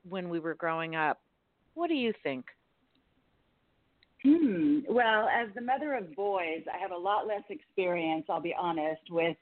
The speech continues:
Speaker 2: um, girls, teenage girls, girls in their twenties. But I,
Speaker 1: Right.
Speaker 2: I think so. I, I actually believe that, that that's something that is very much happening today. I mean, it, it may play out in slightly different ways, but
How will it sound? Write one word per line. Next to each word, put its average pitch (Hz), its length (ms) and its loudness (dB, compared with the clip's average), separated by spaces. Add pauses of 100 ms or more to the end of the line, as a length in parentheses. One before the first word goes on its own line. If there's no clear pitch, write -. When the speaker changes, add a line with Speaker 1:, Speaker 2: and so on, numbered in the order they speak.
(220)
Speaker 2:
um, 170 420 0 (200)
girls, 196 460 6 (140)
teenage 247 420 -2
girls, 214 440 0
girls 208 280 -2
in 214 80 -2
their 190 200 0 (120)
twenties. 196 420 -2 (460)
But 381 140 4
I, 523 320 2
Speaker 1:
Right. 311 280 6
Speaker 2:
I 587 160 -2 (160)
think - 160 -10 (220)
so. 208 60 0
I, 165 520 2 (100)
I 339 240 -2 (100)
actually 269 380 -6
believe 233 480 -4
that, 202 300 2 (480)
that 220 140 -2
that's 214 240 2 (100)
something 220 500 0
that 180 220 4 (100)
is 180 120 -2 (320)
very 208 360 2
much 170 260 0 (120)
happening 180 480 -2
today. 190 240 2
I 196 80 4
mean, 208 180 -4
it, 185 160 -2 (320)
it 214 80 -4
may 214 300 2
play 214 220 2
out 196 200 4
in 175 160 -6 (120)
slightly 214 380 0
different 247 440 -8
ways, 233 400 -2 (140)
but 185 260 4